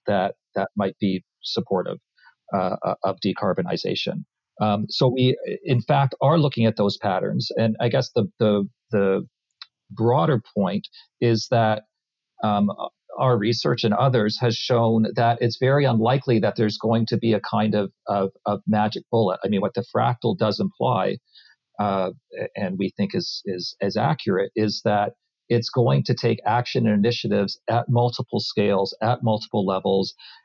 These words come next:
And what's important is whether or not these particular initiatives have these, um, you know, recursive and, and kick in these various kinds of, of dynamics that will then lead to the scaling and,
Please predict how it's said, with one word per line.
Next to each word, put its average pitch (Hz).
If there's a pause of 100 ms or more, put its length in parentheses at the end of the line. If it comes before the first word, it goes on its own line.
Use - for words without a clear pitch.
And 110
what's 110
important 120
is 110
whether 120
or 110
not 107 (840)
these 110
particular 127
initiatives 101 (260)
have 117
these, 104 (600)
um, 95 (160)
you 107
know, 92 (640)
recursive 110
and, 98
and 92 (100)
kick 139 (100)
in 113
these 104
various 104 (140)
kinds 104
of, 95 (200)
of 101
dynamics 101
that 98
will 98
then 98
lead 107
to -
the 95
scaling 95
and, 90